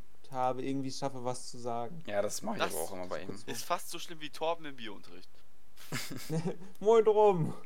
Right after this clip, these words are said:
Speaker 2: Nee, aber ich hab ja damals auch, Herr Rehbeck, als wir beim Essen waren, ähm, mit dem,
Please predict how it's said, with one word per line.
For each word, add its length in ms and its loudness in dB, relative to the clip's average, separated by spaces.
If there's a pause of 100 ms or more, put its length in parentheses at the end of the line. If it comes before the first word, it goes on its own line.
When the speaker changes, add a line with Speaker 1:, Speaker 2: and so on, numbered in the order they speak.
(440)
Speaker 2:
Nee, 120 2
aber 80 4
ich 100 2
hab 100 2
ja 60 4
damals 340 8
auch, 200 2
Herr 80 2
Rehbeck, 280 2
als 180 0
wir 80 -2
beim 120 -2
Essen 260 -4
waren, 340 -2
ähm, 340 -4 (760)
mit 120 -4
dem, 480 -4